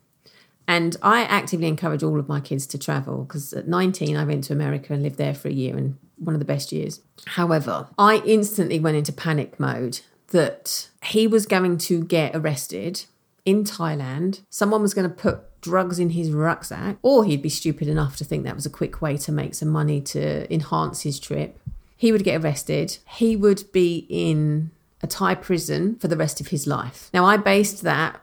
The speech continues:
on a book I read, late teens, when I used to go to London to work, I used to read a book. Probably about every three days, every four days, I would read a book. And this time I, I, I like crime novels, like real life stuff.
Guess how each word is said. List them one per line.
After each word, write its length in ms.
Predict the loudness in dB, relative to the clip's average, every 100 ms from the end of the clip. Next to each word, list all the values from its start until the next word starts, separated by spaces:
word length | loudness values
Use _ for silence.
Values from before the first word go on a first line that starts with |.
| _
on 120 | 0
a 40 | 2
book 320 | 2 2 0
I 120 | 0
read, 400 | 0 0 -2 -4 -6 -2
late 280 | 0 0
teens, 640 | 0 2 2 2 0 -4 -12 _ _ _
when 120 | 2
I 100 | 4
used 200 | 4 4
to 60 | 0
go 140 | 0
to 140 | 0 0
London 420 | 2 2 2 0
to 140 | -2
work, 260 | -2 -2 -2
I 60 | -2
used 200 | -4 -4
to 80 | 0
read 200 | 0 0
a 40 |
book. 520 | 0 0 -2 -8 -20 -4
Probably 160 | -2
about 180 | 0 0
every 240 | -2 -2 -4
three 300 | 0 0 2
days, 380 | 2 2 0
every 180 | -2 -4
four 240 | -4 -2 0
days, 280 | 0 -2
I 60 | -2
would 160 | -4 -2
read 220 | 0 0
a 20 |
book. 420 | 0 0 -2 -8 -18 -20 -20 -20 -14 -2
And 160 | 2
this 160 | 2 2
time 220 | 2 2
I, 140 | 0 0
I, 280 | 2 4 4
I 220 | 2 2
like 220 | 2 -2
crime 580 | -2 0 2 2 0 -4 _ -6
novels, 540 | -2 -2 -2 -4 -6 -12 _ -6
like 220 | -2 0
real 240 | 4 4 4
life 240 | 2 -2
stuff. 460 | -8 -10 -14 -14